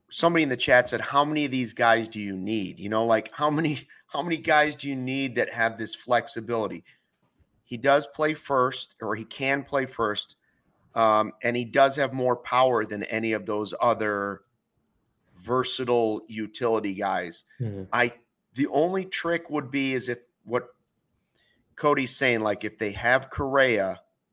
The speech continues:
Speaker 1: do you already have enough covering your infield with the Morels and McKinstry and Madrigal? Like,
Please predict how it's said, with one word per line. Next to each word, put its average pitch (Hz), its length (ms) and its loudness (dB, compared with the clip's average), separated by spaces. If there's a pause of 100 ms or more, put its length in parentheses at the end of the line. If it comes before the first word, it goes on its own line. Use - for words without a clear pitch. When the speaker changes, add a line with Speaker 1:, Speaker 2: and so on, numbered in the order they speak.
(1400)
Speaker 1:
do 120 100 -8
you 131 120 2
already 131 440 2
have 127 220 4
enough 123 600 0
covering 135 540 0
your 110 220 -2
infield 117 600 -2
with 101 260 -10
the 113 60 -8
Morels 107 920 4
and 110 300 -4
McKinstry 113 1080 -6
and 117 320 -2
Madrigal? 117 520 2
Like, 110 200 2